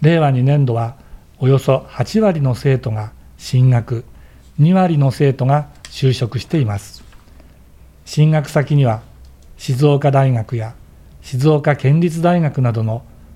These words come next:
国公立大学のほか、私立大学としては立教大学、中央大学、立命館大学、常葉大学などが挙げられます。主な就職先では、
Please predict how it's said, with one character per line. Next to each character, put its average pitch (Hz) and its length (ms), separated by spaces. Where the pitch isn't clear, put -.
国 135 180
公 147 260
立 143 220
大 139 200
学 120 200
の 117 100
ほ 120 120
か、 110 200
私 - 160
立 165 200
大 175 220
学 143 180
と 123 140
し - 100
て 127 120
は 104 180
立 120 240
教 151 220
大 139 240
学、 110 320
中 156 280
央 147 200
大 135 220
学、 113 360
立 131 240
命 151 240
館 143 280
大 131 220
学、 113 320
常 110 100
葉 165 140
大 165 220
学 147 240
な 139 100
ど 123 120
が 151 320
挙 123 160
げ 123 80
ら 117 100
れ 117 100
ま 104 100
す。 - 200
主 196 220
な 151 100
就 151 220
職 147 220
先 135 240
で 123 100
は、 104 200